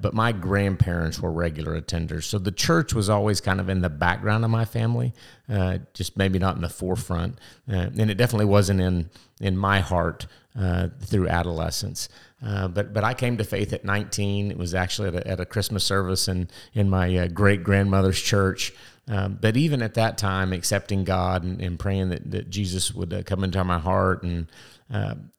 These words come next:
and, and I was committed to it, uh, on the inside, uh, but outwardly, uh, I would just, uh, clearly tell you, I didn't live,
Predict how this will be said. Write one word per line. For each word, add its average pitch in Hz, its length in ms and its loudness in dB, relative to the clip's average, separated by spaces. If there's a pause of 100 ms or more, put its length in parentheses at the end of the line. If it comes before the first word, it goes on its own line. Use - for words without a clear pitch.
(180)
and, 95 160 -2
and 95 160 2
I 101 60 4
was 107 140 0
committed 113 500 2
to 107 220 4
it, 98 220 2 (420)
uh, 95 260 0 (140)
on 98 160 2
the 101 140 4
inside, 90 760 2 (380)
uh, 95 120 -2
but 98 300 -4
outwardly, 95 880 2
uh, 92 220 0
I 98 160 -2
would 92 220 -2
just, 85 200 -6
uh, 113 280 -8
clearly 92 320 0
tell 95 180 2
you, 82 240 0
I 98 240 0
didn't 87 400 -2
live, 80 640 0